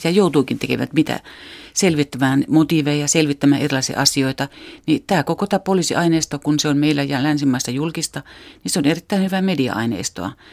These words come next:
ja se myy. Ja tää on niinku se, niinku media voisi niinku katsoa itseään peiliin, että kenen tarina on se, kenelle halutaan kertoa. Miksi ei kerrota niitä, niiden omaisten surua, joilta kuoli lapset?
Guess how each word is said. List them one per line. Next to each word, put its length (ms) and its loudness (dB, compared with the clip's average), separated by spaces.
ja 60 -6
se 140 4
myy. 400 2
Ja 60 -6
tää 220 2
on 80 6
niinku 200 0
se, 260 -2
niinku 220 2
media 400 2
voisi 260 -6
niinku 240 -6
katsoa 320 -2
itseään 360 0
peiliin, 320 0
että 220 -6
kenen 340 4
tarina 420 -4
on 120 2
se, 260 2
kenelle 240 0
halutaan 280 -6
kertoa. 440 -10
Miksi 380 0
ei 100 2
kerrota 440 -2
niitä, 380 -2
niiden 460 2
omaisten 520 2
surua, 420 -2
joilta 220 -2
kuoli 340 -2
lapset? 680 -6